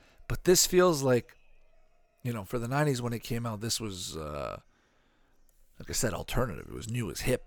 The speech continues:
They were trying something different, trying a new art style, trying to be more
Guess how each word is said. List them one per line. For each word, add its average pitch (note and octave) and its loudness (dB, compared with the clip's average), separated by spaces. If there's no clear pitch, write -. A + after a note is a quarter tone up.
They G#2 -6
were D#2+ -6
trying G2 0
something G2 -4
different, B2 -2
trying A2 -2
a G2 -6
new A2+ -4
art A#2 0
style, D#2 -4
trying A#2 -2
to A#2 -4
be A#2 -4
more A2 -4